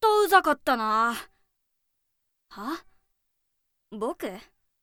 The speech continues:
行くわけないだろ。別にお腹なんか空いてねえから。とにかく、もう来ないでね。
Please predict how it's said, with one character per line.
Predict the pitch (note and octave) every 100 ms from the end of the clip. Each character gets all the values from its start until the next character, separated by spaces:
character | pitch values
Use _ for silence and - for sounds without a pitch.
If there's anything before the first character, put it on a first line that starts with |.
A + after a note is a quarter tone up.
| _ _ _ _ _ _ _ _ _ _ _ _
行 | E3+ G#3
く | - F#4+
わ | G#4+
け | D#4
な | A3+ A#3
い | D4
だ | G3
ろ。 | F#3+ - - - - _ _ _ _ -
別 | A#3 C4+ C4+
に | D4+ D4
お | D4+
腹 | D#4+ E4
な | D#4+
ん | D#4
か | -
空 | - C#4
い | C4+
て | C4+
ね | C4+
え | C4+
か | G3+
ら。 | F#3 - - _ _ _ _ _ _ _ _ _ _ _ _ _ _ _ -
と | C#4+
に | D#4 D4+
か | G#3+
く、 | - G#3+ - - _ _ _ _ _
も | D#4+ F4+ D#4+
う | -
来 | D#4
な | E4 D4+
い |
で | A3+
ね。 | G#3+ A3+